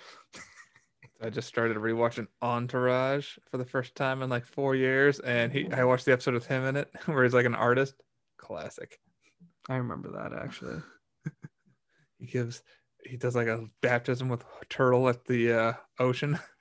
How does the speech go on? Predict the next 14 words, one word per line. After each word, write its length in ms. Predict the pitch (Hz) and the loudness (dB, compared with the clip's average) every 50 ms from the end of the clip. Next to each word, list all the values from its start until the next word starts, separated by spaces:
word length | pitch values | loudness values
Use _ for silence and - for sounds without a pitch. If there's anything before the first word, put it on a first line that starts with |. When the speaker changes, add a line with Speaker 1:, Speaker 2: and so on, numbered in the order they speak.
| _ _ _ _ _ _ _ | _ _ _ _ _ _ _
Speaker 2:
<laughs> 540 | _ - 226 - - - 330 - - _ | _ -8 -6 -6 -6 -4 -6 -8 -8 _
pouring 320 | - - 170 160 147 143 139 | -10 -6 -4 -4 -4 -4 -2
water 320 | 135 131 135 139 139 139 139 | -2 0 2 2 2 0 -2
on 140 | 139 143 | -2 -4
his 120 | 143 143 - - | -6 -10 -10 -6
head. 260 | 160 139 143 151 156 - _ _ _ - - - - - - _ _ 143 147 147 131 - _ _ _ _ _ _ _ _ _ - | -4 -2 -2 -2 -4 -8 _ _ _ -16 -14 -12 -12 -12 -14 _ _ -16 -16 -14 -16 -18 _ _ _ _ _ _ _ _ _ -8
Oh, 240 | 139 139 139 139 135 | -4 -2 -2 -2 -2
it's 180 | 131 - - | -2 -6 -10
classic. 520 | - _ - 123 120 123 123 123 123 120 - _ _ _ _ _ - - | -18 _ -6 -2 -2 -2 -2 -2 -4 -6 -8 _ _ _ _ _ -16 -10
So 180 | - 143 139 135 | -8 -6 -6 -6
classic. 460 | - - 120 113 117 123 - 120 120 - _ _ _ _ _ _ _ _ _ _ _ _ - | -8 -8 -8 -6 -6 -6 -6 -8 -10 -12 _ _ _ _ _ _ _ _ _ _ _ _ -10
Speaker 1:
That's 160 | 151 135 127 | -10 -8 -8
pretty 220 | - 143 - - | -8 -8 -8 -8
funny. 340 | - - - - - - - | -10 -14 -14 -14 -14 -14 -16